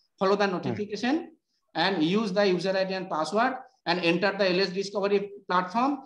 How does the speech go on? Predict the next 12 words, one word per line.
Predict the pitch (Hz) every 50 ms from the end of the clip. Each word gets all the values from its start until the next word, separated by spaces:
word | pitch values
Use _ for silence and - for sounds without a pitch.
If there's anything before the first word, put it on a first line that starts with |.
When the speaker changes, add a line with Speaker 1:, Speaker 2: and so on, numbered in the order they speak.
| - _ -
Speaker 1:
and | 175 185 185 180
using | 180 185 180 175 202 202 185
our | 180 175 202 220 220 220 -
e-resources. | 208 202 160 139 - - 113 - - - - - - - _ _ _ _ _ _ _ _ _ _ _ _ _ _ 453 453 _ _ _ _ _ _ _ _ _ _ _ _ _ _ _ _ _ _ -
And | 165 180 175
as | 180 190 -
Speaker 2:
Okay, | 160
Speaker 1:
soon | -
Speaker 2:
sir, | - 165 -
Speaker 1:
as | -
the, | - 147
Speaker 2:
uh, | - - 226 214 208